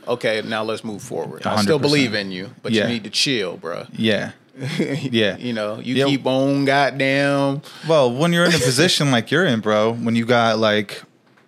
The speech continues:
Speaker 2: all these followers and all these things that are possibilities right now because of the situation that you created for yourself by working and putting the work in.
Speaker 1: Mm-hmm.
Speaker 2: But now it's like,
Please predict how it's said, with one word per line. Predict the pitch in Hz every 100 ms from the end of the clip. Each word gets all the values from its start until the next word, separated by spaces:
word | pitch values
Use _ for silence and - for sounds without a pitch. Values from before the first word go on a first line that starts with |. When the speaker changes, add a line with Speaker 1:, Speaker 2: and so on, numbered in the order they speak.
| _ _ _ _ - -
Speaker 2:
all | 123
these | 120 107
followers | - 127 127 127 123 117
and | 117
all | 117 117
these | 113 -
things | 131 131 127 117
that | 110
are | 110
possibilities | 104 127 120 110 110 117 139 120 110
right | 104 107
now | 110 107 107 110 - - _
because | 117 113 131 120
of | 113
the |
situation | 110 117 120 117 120
that | 110
you | 113
created | 117 127 117 -
for |
yourself | 113 110 113 107
by | 110
working | 107 101 120 120
and | 110 110
putting | 120
the | 110
work | 101 131 120
in. | 107 - - -
Speaker 1:
Mm-hmm. | 107 110
Speaker 2:
But | 120 110
now | 117 123 127
it's | 113 -
like, | 113 101 98